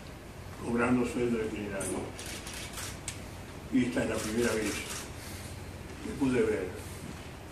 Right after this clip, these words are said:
a un dictador, el de la desaparición de personas que murieron en una cárcel común.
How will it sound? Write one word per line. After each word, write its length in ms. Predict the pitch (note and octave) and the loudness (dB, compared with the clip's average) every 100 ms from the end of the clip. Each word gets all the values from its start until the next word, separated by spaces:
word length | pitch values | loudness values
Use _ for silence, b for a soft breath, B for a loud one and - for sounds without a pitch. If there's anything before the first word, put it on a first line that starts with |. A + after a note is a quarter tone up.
| - - B2 | -8 -4 4
a 40 | |
un 140 | B2+ | 6
dictador, 560 | A#2 G#2 - G#2 G#2 G2+ G#2+ | 6 4 2 0 0 -2 -2
el 100 | A2+ | 0
de 100 | G#2+ | 0
la 100 | G#2 | 0
desaparición 580 | G2+ - G#2+ G#2+ B2 A#2+ | -2 -2 -2 0 0 2
de 60 | A2 | 2
personas 480 | G#2 - A2+ A2 A2 - - - - - | 0 0 0 0 -2 -4 -6 -10 -10 -4
que 80 | - | -2
murieron 400 | A2 G#2+ A2 G#2+ | 0 0 2 2
en 60 | |
una 100 | G#2 | -2
cárcel 340 | G#2 G#2+ G#2+ G#2+ | -2 -4 -2 -4
común. 340 | F#2 F#2 F#2 | -2 -4 -4